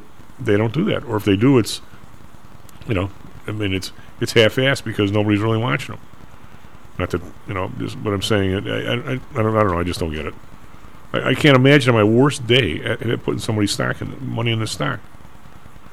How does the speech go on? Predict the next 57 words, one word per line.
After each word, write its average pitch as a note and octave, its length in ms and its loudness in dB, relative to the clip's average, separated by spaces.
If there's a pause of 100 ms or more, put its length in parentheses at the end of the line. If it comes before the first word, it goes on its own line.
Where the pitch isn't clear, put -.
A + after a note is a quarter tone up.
But A2 100 2
here C3 80 10
the A#2+ 80 6
people C#3+ 320 4
in G#2+ 60 6
here A2+ 120 6
are A#2 40 4
supposed B2+ 260 0
to B2 40 0
know C#3+ 100 2
better. - 260 -2 (420)
SoftBank, A#2+ 560 6
Tiger A#2 320 6
Global, A2+ 320 4
New G#2+ 180 4
Enterprises, A2 520 2
so A#2 120 0
Dan G#2 280 2
Loeb, A2+ 340 8 (200)
<clears throat> - 180 -14
Dan G2+ 360 4
Loeb's G2+ 160 6
got G2 60 6
a F#2+ 40 8
lot G2 40 4
more G#2 120 6
money A2 180 4
than A2 80 4
me, A#2+ 160 4
obviously. F2 420 0 (680)
Belfer A2+ 320 8
Management, A#2 600 8
Tribe A2 300 8
Capital. B2+ 440 4
<laughs> - 40 -6
I - 20 -4
mean, B2 140 0 (360)
who F3 80 2
the F3 60 2
hell F3 160 6
is C#3+ 80 4
Tribe C3 420 6
Capital? B2+ 380 4
What, C3 240 2
was B2 140 0
that, D3 120 2
what C3+ 80 -2
kind C3+ 220 4
of A2+ 120 4 (460)
a, C3+ 40 0
a, C3 200 -2
a - 40 -2
politically C#3+ 500 6
incorrect B2 400 6
name A#2+ 240 6
is F2 100 4
that? G#2+ 320 6